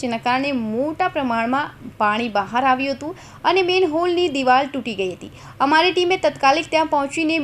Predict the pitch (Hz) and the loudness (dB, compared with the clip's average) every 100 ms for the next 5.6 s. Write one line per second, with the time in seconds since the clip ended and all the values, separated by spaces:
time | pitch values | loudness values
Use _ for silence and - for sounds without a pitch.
0 | 277 277 269 277 302 311 254 240 262 247 | 0 0 0 0 0 -2 0 2 4 2
1 | 254 240 269 285 226 240 277 294 220 247 | 0 -2 0 -4 -2 -2 -2 0 0 0
2 | 254 226 254 294 294 285 311 381 - - | 0 0 0 -2 0 0 -2 -8 -12 -10
3 | - 392 403 359 - 277 294 302 302 285 | 0 0 0 -4 2 2 2 0 -2 0
4 | 247 240 269 339 302 220 196 233 277 339 | -2 0 0 0 -2 -2 -2 -2 -4 -2
5 | 359 277 185 - 185 | -2 -2 -4 -6 -8